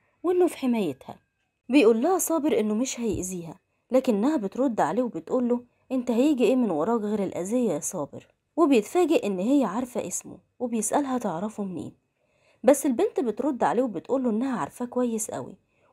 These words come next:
وعارفة كل اللي عمله، وإنه مش هيقدر يعمل لها حاجة، وهددتهم لو ما طلعوش ومعاهم صابر هتموت نفسها. بس صابر بيقرا قرآن وبتتحول البنت لحد تاني،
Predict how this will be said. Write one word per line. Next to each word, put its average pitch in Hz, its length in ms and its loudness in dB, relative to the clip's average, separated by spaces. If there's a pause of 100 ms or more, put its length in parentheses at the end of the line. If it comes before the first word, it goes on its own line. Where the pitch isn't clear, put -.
وعارفة 202 400 0
كل 262 280 0
اللي 226 160 2
عمله، 180 400 -4 (300)
وإنه 254 180 2
مش 175 220 -6
هيقدر 247 320 2
يعمل 160 340 -4
لها 226 120 -2
حاجة، - 480 -16 (400)
وهددتهم 240 720 4
لو 180 120 4
ما 165 120 -2
طلعوش 196 440 0
ومعاهم 214 380 0
صابر 277 400 2
هتموت 240 540 0
نفسها. - 520 -12 (560)
بس 262 220 4
صابر 392 340 4
بيقرا 285 320 4
قرآن 254 460 2
وبتتحول 262 600 -4
البنت 220 380 0
لحد 220 360 -6
تاني، 151 300 -8